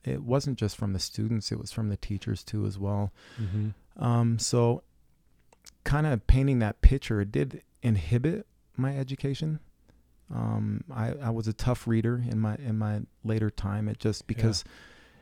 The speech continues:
Speaker 1: it was more about, you know, going out to recess and showing some, you know, defense to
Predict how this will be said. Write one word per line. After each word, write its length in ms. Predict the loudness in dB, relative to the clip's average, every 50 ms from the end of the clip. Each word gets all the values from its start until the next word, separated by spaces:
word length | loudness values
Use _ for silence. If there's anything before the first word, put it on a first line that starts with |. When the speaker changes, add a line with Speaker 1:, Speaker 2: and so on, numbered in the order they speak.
| _ _ -4
Speaker 1:
it 200 | 0 0 2 2
was 180 | 2 2 0 2
more 240 | 2 4 6 6
about, 320 | 6 6 6 6 4 4 4
you 80 | 4
know, 160 | 4 4 4 4
going 220 | 4 4 4 6
out 140 | 4 2 2
to 100 | 0 0
recess 680 | 2 4 2 2 2 0 0 2 2 2 2 0 0 -2
and 300 | 0 0 2 0 0 -2 -4 -10 -20 _ -20 _ _ _ _ _ -20 -20 _ _ _ _ _ _ _ _ -20 -18 -14
showing 480 | -8 -4 0 4 6 8 8 8 6 4
some, 460 | 2 2 4 4 4 2 2 -2 -10 _ 0
you 100 | 2 4
know, 180 | 6 6 6 4
defense 720 | 4 2 2 2 2 2 4 4 4 4 4 2 0 -4 -6 -10 -20 -20 -20 -20 -20 -20 _ -20 -20 _ -8
to 600 | 0 4 6 6 8 8 8 6 6 4 2 0